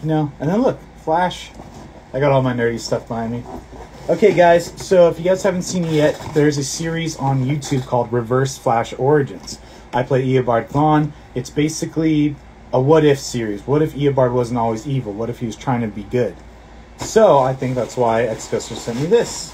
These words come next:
All right, again, X Coaster's always good with packaging, in my opinion. Okay, okay, looks like we got Reverse Flash. Oh, you know what? I've had one of these before, and their yellow wasn't this vibrant. This looks great.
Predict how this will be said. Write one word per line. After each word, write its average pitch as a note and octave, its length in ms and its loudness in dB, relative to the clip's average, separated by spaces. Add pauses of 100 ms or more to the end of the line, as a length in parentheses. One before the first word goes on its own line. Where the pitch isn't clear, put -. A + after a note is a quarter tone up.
(1600)
All A2+ 160 -2
right, D3 240 4
again, D3+ 500 0
X - 220 -4
Coaster's D3+ 260 0
always C#3+ 300 2
good E3 140 -2
with D#3+ 160 -6
packaging, C#3+ 520 -4
in C#3 120 -4
my B2 180 -2
opinion. C3+ 460 -6 (1400)
Okay, C#3 580 -2
okay, C#3+ 520 0
looks C#3+ 360 -6
like C3+ 220 2 (240)
we C3 60 -4
got C3 360 -2 (140)
Reverse C3 800 0
Flash. C3 500 -2
Oh, G#3 260 2
you D3 160 -2
know D#3+ 160 0
what? G3 240 0 (400)
I've G#3 160 -2
had F#3 200 0
one G#3+ 100 0
of G#3+ 60 0
these G#3+ 140 -2
before, A3 360 2
and F3 120 0
their E3+ 160 0
yellow D#3+ 300 4
wasn't A#2+ 380 -2
this G#2+ 160 -10
vibrant. G#2 520 -6
This D3 200 -8
looks - 200 -10 (100)
great. C#3 240 2